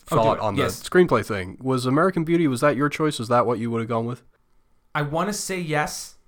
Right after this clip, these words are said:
Speaker 1: but I, you know what? No.
Speaker 2: Is it Magnolia?
Speaker 1: Yes, it
Speaker 2: 'Cause
Speaker 1: is.
Speaker 2: I, yeah.
Speaker 1: Yeah.
Speaker 2: Uh, that's tough. I mean, just between those first three, American Beauty, Being John
Speaker 1: Don't,
Speaker 2: Malkovich,
Speaker 1: yeah.
Speaker 2: and,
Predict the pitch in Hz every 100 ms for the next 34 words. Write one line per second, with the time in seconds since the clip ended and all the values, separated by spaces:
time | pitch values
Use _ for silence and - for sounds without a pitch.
0 | - - - 131 - - 131 165 160 143
1 | - - 165 180 202 214 - - 170 120
2 | - - - - _ - 117 113 110 110
3 | 107 110 123 110 120 98 - 110 107 95
4 | - 87 - - - - 95 - - 113
5 | 131 147 - - 139 - 123 127 127 165
6 | - - 131 107 110 - 113 107 - 104
7 | 104 101 101 101 98 95 98 95 92 -
8 | - 107 95 95 92 92 - 98 95 95
9 | 87 - 95 87 87